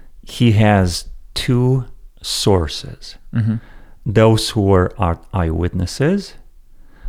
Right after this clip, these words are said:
Speaker 1: and the servants, or in other translations, the ministers of the word from the beginning. Those who preached the gospel from the beginning,
Speaker 2: Yep.
Speaker 1: it is one source, and those who did not preach the gospel,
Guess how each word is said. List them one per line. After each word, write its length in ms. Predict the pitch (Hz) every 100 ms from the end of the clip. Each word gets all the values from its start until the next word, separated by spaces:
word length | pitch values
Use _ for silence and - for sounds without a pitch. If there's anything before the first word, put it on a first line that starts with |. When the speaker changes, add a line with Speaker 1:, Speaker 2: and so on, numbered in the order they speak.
| - -
Speaker 1:
and 360 | 120 120 107
the 120 | 95
servants, 920 | 98 - - 156 180 160 160 165 160 - -
or 380 | 113 104 101 - _ _
in 120 | -
other 160 | 107 101
translations, 760 | - 92 85 104 101 - 92 87
the 100 | 98
ministers 920 | 95 120 123 92 - - 90 87 -
of 220 | - 92
the 80 | 80
word 500 | 87 82 - - - - - - - - -
from 280 | - 110 95
the 100 | 92
beginning. 460 | 92 90 82 - - - - - - - - - - - -
Those 300 | 127 135 -
who 80 |
preached 240 | 110 131 117
the 80 | 104
gospel 360 | 104 98 107
from 160 | 87 98
the 60 | 90
beginning, 520 | 92 101 110 180 208 - - - - - -
Speaker 2:
Yep. 180 | 110
Speaker 1:
it 60 | 101
is 140 | 104
one 160 | 104 113
source, 520 | 110 127 147 175 - - _ - _ - -
and 320 | 117 120 104
those 360 | 117 117 110
who 80 | -
did 280 | 92 101 240
not 280 | 165 113 -
preach 180 | 113 104
the 100 | 107
gospel, 560 | 85 82 - 107 175